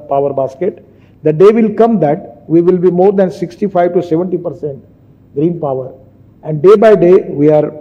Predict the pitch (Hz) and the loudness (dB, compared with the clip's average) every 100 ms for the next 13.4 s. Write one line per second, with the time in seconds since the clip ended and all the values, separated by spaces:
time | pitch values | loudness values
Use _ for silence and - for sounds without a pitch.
0 | - 139 156 156 196 190 160 180 175 160 | -6 -2 -2 0 -2 0 0 0 -2 -2
1 | 170 160 143 143 147 131 - - _ _ | -2 -2 -8 -10 -8 -8 -10 -20 _ _
2 | _ 151 156 156 147 185 185 180 190 202 | _ -4 -2 0 4 4 4 4 2 2
3 | 185 151 151 - - - _ 147 156 170 | 4 2 0 -6 -16 -20 _ -2 2 4
4 | 165 131 147 147 - - 156 143 127 151 | 2 2 0 -2 -4 -2 -2 -2 -2 -2
5 | 147 135 147 156 151 139 131 135 131 131 | -2 -4 -2 -2 -2 -4 -4 -4 -8 -14
6 | 131 - - - _ _ _ _ _ - | -20 -20 -20 -20 _ _ _ _ _ -4
7 | 202 160 185 185 208 208 180 185 185 160 | -4 0 -2 0 -4 -2 -2 0 0 -4
8 | 139 160 160 185 175 151 147 147 165 160 | -4 -4 -2 -2 0 0 0 0 0 -2
9 | 156 151 143 - _ _ - 139 156 170 | 0 -4 -4 -10 _ _ -10 -4 0 0
10 | 165 185 170 147 135 135 156 - _ _ | 0 0 0 -2 -2 -4 -6 -14 _ _
11 | - 151 156 165 160 160 196 190 196 175 | -12 -4 -2 0 0 0 -2 0 0 2
12 | 185 190 156 156 147 143 143 165 208 190 | 0 2 0 2 0 0 0 0 0 -4
13 | 151 135 131 | -4 -4 -8